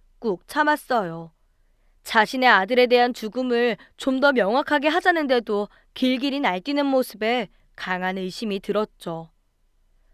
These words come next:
하지만 제가 할 일은 거기까지였어요. 수사는 경찰에서 할 거고 숨겨진 진실이 있다면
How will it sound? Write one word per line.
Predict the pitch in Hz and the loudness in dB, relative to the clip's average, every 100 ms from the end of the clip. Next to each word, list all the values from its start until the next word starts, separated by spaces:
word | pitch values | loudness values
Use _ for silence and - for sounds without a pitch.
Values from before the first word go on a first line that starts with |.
| _ _ | _ _
하지만 | - 359 330 277 262 247 | 0 0 2 4 4 2
제가 | - 226 254 | -2 2 4
할 | 320 | 2
일은 | 330 285 277 | 0 -2 -4
거기까지였어요. | 208 180 214 233 220 220 - 202 180 180 196 - _ _ _ _ _ | -4 -6 0 0 0 -4 -6 -8 -8 -6 -10 -12 _ _ _ _ _
수사는 | - 285 277 269 247 247 254 | -8 -6 -2 -2 0 -4 -4
경찰에서 | 202 185 254 233 233 | -6 -6 -2 -2 0
할 | 262 247 | -2 -2
거고 | 240 220 180 170 - _ _ | -2 -4 -6 -8 -10 _ _
숨겨진 | _ - 277 254 240 240 247 | _ -8 -2 0 0 -2 -6
진실이 | 208 185 220 214 | -6 -8 -6 -8
있다면 | 190 - 214 202 208 240 | -8 -6 -4 -2 -2 -2